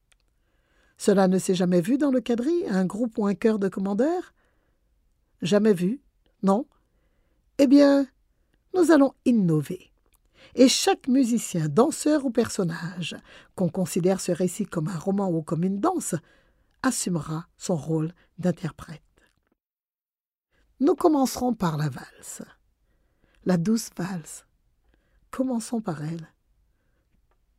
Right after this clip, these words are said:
comme une introduction. Innovons, innovons, et confions-la à la petite. Oui,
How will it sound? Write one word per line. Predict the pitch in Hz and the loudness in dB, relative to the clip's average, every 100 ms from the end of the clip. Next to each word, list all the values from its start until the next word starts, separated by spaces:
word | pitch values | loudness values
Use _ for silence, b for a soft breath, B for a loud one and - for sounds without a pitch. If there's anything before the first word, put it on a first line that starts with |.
| _ | _
comme | - 285 | -4 0
une | 277 233 | 0 0
introduction. | - 170 160 - - - - _ _ _ _ _ _ _ _ _ _ _ - | 0 -4 -4 -8 -14 -16 -18 _ _ _ _ _ _ _ _ _ _ _ 0
Innovons, | 302 247 202 151 - 156 _ _ _ _ _ _ _ _ _ _ _ _ _ | 2 2 0 -4 -10 -20 _ _ _ _ _ _ _ _ _ _ _ _ _
innovons, | 302 320 247 180 147 - 160 _ _ _ _ _ _ _ _ _ _ _ _ _ - | 2 2 2 2 0 -6 -20 _ _ _ _ _ _ _ _ _ _ _ _ _ 4
et | 254 262 233 214 214 - | 6 6 4 4 0 -8
confions-la | - 349 - 220 214 190 196 - | -6 -6 -4 -2 0 0 0 -2
à | |
la | 180 156 | -4 -4
petite. | 151 - - - - _ _ _ _ _ _ _ _ _ b b b b b - | -8 -12 -16 -16 -20 _ _ _ _ _ _ _ _ _ b b b b b 2
Oui, | 349 262 - | 4 4 0